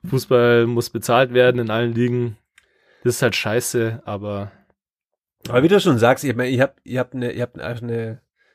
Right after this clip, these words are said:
Speaker 2: eine sehr reichhaltige Vergangenheit und, und seid da schon irgendwie auch so immer so sehr verbunden zu euren Wurzeln. Ich meine, ihr hattet jetzt hundertsechzig Jahre Geburtstag.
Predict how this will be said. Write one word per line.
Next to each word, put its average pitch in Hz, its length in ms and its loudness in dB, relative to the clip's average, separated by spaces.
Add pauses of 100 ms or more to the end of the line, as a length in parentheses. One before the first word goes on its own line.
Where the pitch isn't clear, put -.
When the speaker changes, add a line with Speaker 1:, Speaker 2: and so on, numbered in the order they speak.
Speaker 2:
eine 113 100 -10
sehr 117 180 4
reichhaltige 120 520 2
Vergangenheit 123 680 2
und, 113 160 -8
und 110 160 -10
seid 110 220 -8
da 110 60 -8
schon - 200 -10
irgendwie 110 300 -10
auch 113 180 -10
so - 200 -14
immer 113 200 -12
so 110 220 -12
sehr 113 500 -6 (360)
verbunden 139 480 0
zu 117 120 -2
euren 117 300 -2
Wurzeln. 135 520 2
Ich 117 100 0
meine, 117 120 4
ihr 107 40 2
hattet 117 140 2
jetzt 113 160 -2
hundertsechzig 123 640 2
Jahre 120 280 -4
Geburtstag. 139 840 0